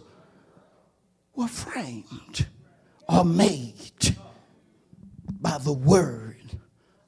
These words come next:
of God.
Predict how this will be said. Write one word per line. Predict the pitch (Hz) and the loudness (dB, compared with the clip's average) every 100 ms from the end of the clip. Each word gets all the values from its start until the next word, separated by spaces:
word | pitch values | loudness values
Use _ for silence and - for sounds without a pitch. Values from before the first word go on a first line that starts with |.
| _ | _
of | 147 156 170 151 - - - _ _ _ _ _ _ _ _ _ _ _ _ _ | -2 0 0 -4 -10 -20 -20 _ _ _ _ _ _ _ _ _ _ _ _ _
God. | - - - | -12 -12 -12